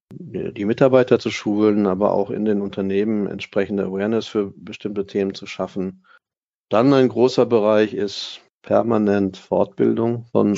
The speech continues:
Artikel lesen, über Webinare machen, über D-S-K-Papiere lesen, über, ähm,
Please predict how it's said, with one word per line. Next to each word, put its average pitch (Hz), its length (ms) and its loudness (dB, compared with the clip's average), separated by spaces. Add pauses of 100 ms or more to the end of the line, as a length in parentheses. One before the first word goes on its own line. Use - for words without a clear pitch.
Artikel 110 480 0
lesen, 104 640 2
über 101 800 2
Webinare 104 680 0
machen, 98 540 -2
über 95 920 0
D-S-K-Papiere 101 1120 0
lesen, 95 880 0
über, 92 800 -2
ähm, 92 460 -4